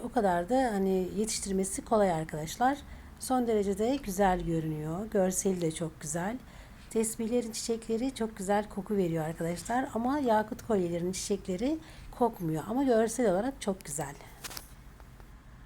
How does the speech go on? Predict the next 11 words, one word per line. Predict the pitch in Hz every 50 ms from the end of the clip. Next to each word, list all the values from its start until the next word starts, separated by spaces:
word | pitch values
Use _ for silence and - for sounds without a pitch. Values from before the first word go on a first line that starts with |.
| - - - - - - - - - - - - - - - - - -
Arkadaşlar | - 196 - 220 220 202 - - 208 190 190 180
ben, | 208 220 247 269 269 -
e, | 185 175 170 170 165 165 165 165 165 170 170 170 - - - - - -
seradan, | - - - - 240 233 226 214 196 208 240 269 294 - -
e, | 185 175 170 165 165 165 170 170
biliyorsunuz | 190 180 190 190 190 - 196 185 185
önceleri | 196 190 185 185 185 196 214 233
sera | - - 202 196 202 190 185 - - - - - - - - -
gezilerim | - 180 165 165 165 185 185 208 220 220
çok | - 214 190 -
oluyordu. | 190 175 165 170 165 160 160 156 165 190 220 247